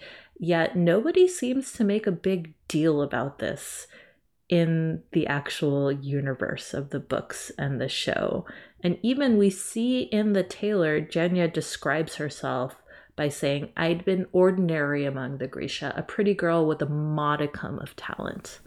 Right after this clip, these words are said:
Nobody else <laughs> seems to, you know, really slide between these orders besides Morozova, "Are we not all things after all?" and Dragon Zoya. Both of these figures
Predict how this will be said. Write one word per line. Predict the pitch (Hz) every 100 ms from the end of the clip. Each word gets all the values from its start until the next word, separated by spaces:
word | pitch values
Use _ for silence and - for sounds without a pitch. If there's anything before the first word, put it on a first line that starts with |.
| -
Nobody | 196 202 240 269 370 254 -
else | 202 196 -
<laughs> | - 214
seems | 196 196 -
to, | 196 170 160
you | 175
know, | 170 165
really | 156 170 165 165 156 156 - - - -
slide | - - 185 160 160 165
between | 165 165 - 156 156
these | 151 -
orders | 160 156 143 143 143 -
besides | 156 - 156 151 147 147 - - - -
Morozova, | 160 156 160 175 151 123 - 180 - - - -
"Are | 160 156
we | 156 151
not | 156 135 -
all | 143 139
things | 139 147 143 147 -
after | 147 - - -
all?" | - 165 - - - -
and | 170 160 160 160 165 - - -
Dragon | 160 156 175 180 180 170
Zoya. | 190 254 180 - - - - - -
Both | 226 285
of | 277
these | 190 175 -
figures | 277 208 143 151